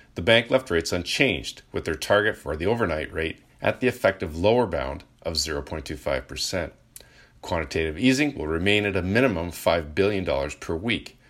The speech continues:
And with this announcement, they brought their latest monetary policy report, and they provided a central scenario as the core forecast. The first quarter G D P decline of eight point two percent is now expected to be followed by a further forty-three percent decline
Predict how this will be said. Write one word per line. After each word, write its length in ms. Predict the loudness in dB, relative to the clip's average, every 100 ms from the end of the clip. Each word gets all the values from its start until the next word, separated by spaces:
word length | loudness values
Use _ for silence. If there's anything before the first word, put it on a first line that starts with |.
| -20 -20 _ 0
And 240 | 2 4
with 120 | 2
this 180 | -2 -2
announcement, 520 | 0 0 0 -2 -4
they 80 | -4
brought 280 | 0 0 0
their 100 | -2
latest 380 | 0 0 0 -2
monetary 380 | -4 -2 -2 -2
policy 420 | 0 0 0 -6
report, 600 | -8 -6 2 4 2 -4 _ _ _ -2
and 120 | 2
they 60 | 2
provided 440 | 2 6 6 4
a 60 | 0
central 320 | 0 -2 -2
scenario 720 | -2 0 2 2 2 0 -6 -2
as 160 | -2 -2
the 60 |
core 260 | -4 -4 -4
forecast. 760 | 2 2 2 -4 -6 -8 -14 -16 _ _ -20 -20 -20 -6
The 100 | -4
first 300 | 2 2 2
quarter 260 | 0 0 0
G 220 | -2 -2
D 80 | -4
P 180 | -4
decline 480 | -6 -4 -2 0 -2
of 80 | -4
eight 160 | -6 -4
point 220 | -6 -4
two 160 | -6
percent 500 | -4 -2 0 0 0 -6 -14 -6
is 160 | -2
now 160 | 4 4
expected 400 | 4 0 -2 -2
to 60 | -6
be 120 | -6
followed 340 | -4 -4 -2
by 100 | -2
a 80 | -2
further 440 | -4 -2 0 0
forty-three 760 | -4 0 2 2 0 -4 -2 -2
percent 400 | -2 -4 -4 -6
decline 440 | -10 -6 -6 -6